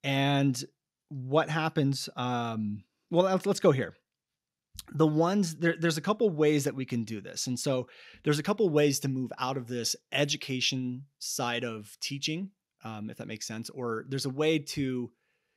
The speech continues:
create content that's not based just on your education, your certifications, and your bachelor's degrees, which, by the way,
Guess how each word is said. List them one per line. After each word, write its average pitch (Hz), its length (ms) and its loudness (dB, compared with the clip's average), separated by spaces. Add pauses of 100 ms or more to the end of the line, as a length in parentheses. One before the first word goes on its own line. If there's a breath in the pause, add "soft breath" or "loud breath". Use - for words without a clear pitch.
create 170 460 -2
content 147 420 0
that's 123 220 -6
not 135 480 -2
based 123 380 -2
just 127 300 -4
on 131 120 -4
your 123 140 -6
education, 120 520 -4
your 110 80 -6
certifications, 110 600 -8
and - 20 -12
your 107 100 -10
bachelor's 107 440 -12
degrees, 120 320 -16 (340 loud breath)
which, - 220 0
by 196 140 6
the 196 80 6
way, 143 280 4